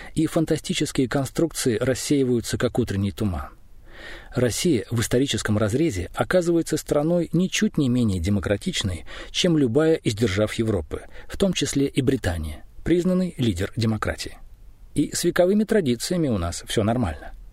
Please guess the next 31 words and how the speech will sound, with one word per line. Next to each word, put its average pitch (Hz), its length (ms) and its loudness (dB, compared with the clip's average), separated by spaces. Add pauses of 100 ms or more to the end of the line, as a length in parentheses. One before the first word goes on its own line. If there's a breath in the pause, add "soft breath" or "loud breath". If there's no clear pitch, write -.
(480 loud breath)
Демократические 156 920 0
институты 151 540 0
у 117 40 2
нас 143 200 0
были 147 360 2
не 160 120 2
такие, 190 340 0
как 90 180 -2
в 107 40 0
Европе, 110 500 0 (300 loud breath)
да 123 100 2
и - 160 -2
само 117 280 2
государство 104 640 0
принимало 90 520 0
совсем 127 380 -2
иные 170 360 2
формы. 85 380 -2 (800 loud breath)
Но 107 200 0
чем 107 280 0
больше 131 260 2
вглядываешься 101 640 2
в - 80 -4
проблему, 107 540 0 (260 loud breath)
тем 139 220 0
больше 185 340 2
кажется, 101 680 -2
дело-то 131 380 2
именно 120 640 -2
в - 60 -14
форме. 147 440 -2